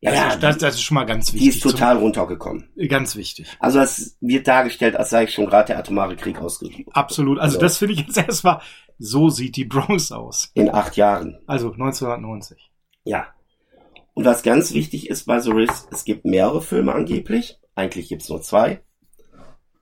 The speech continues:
Speaker 1: Es gibt da noch Riffs zwei. Riffs drei ist ein absolutes Etikettenschwindel.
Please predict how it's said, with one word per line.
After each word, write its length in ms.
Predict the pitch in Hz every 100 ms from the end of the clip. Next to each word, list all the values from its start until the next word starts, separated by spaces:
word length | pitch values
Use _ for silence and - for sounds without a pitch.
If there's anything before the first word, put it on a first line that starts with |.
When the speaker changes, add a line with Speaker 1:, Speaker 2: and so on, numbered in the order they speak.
| _ -
Speaker 1:
Es 120 | -
gibt 200 | 107 104
da 80 | 104
noch 160 | 98
Riffs 400 | 95 101 - -
zwei. 400 | - 113 143 214 _ _ _ _ _ _ _ _ _ _ _ _ _ -
Riffs 260 | 107 - -
drei 240 | 107 107
ist 160 | - -
ein 280 | 98 92 - _
absolutes 840 | - - - 254 240 - - - -
Etikettenschwindel. 920 | - - 131 - - - 160 214